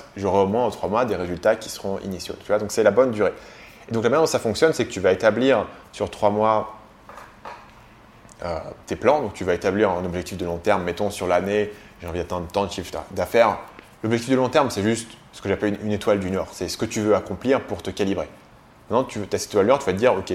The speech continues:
sur trois mois, qu'est-ce que je peux faire pour m'avancer le plus possible vers ça ? Tu vas avoir des éléments qui sont réactifs, de projets qui, qui vont venir, que tu peux prédire, mais c'est qu'est-ce que toi, tu as envie de faire pour, pour toi, pour ton activité, qu'est-ce que tu as envie de construire, qu'est-ce que tu as envie de, de, de poser,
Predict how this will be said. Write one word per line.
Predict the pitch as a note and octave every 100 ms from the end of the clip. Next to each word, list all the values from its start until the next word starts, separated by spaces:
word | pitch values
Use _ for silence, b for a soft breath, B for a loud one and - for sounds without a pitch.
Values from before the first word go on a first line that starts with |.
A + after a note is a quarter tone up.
| D#2+
sur | - E2+
trois | -
mois, | A2 C3+
qu'est-ce | B2 G2
que | F2
je |
peux | -
faire | F2+ B2 A#2+
pour | G2+
m'avancer | F#2+ F#2 F2+ G#2
le |
plus | F#2+ -
possible | - F2 A2+
vers | G2 F2+
ça ? | - C#3+ - B B B - -
Tu | -
vas | A2
avoir | A2+
des | G2
éléments | G2+ A2+
qui | A#2
sont | -
réactifs, | G2 F#2 - - A2+ -
de | F#2
projets | - G2+ F#2 G#2+ G#2+
qui, | - F2
qui | - F2
vont | F2 D#2+
venir, | E2+ F2+ G2+ G#2 G2+ D#2+ B B -
que | -
tu |
peux | F#2
prédire, | F2 - - A2 C#3+
mais | G2+ G2
c'est | - - - G2+
qu'est-ce | D3+ C#3
que | -
toi, | C#3+
tu | C#3
as |
envie | A2 G#2
de |
faire | - A2
pour, | G#2+ G2+ E2+ B B B B
pour | G2+
toi, | - C#3 C#3+
pour | -
ton | B2+
activité, | A#2 - G2+ F#2+ C#3+
qu'est-ce | C#3+
que | -
tu | G2
as |
envie | G#2
de | A2+
construire, | - A2 - F#2
qu'est-ce | - F#2+
que |
tu | G#2
as | G2+
envie | F#2+
de, | F#2 F2+
de, | E2 F2
de | E2+
poser, | C#2+ A#2 A2 G#2+ C#3+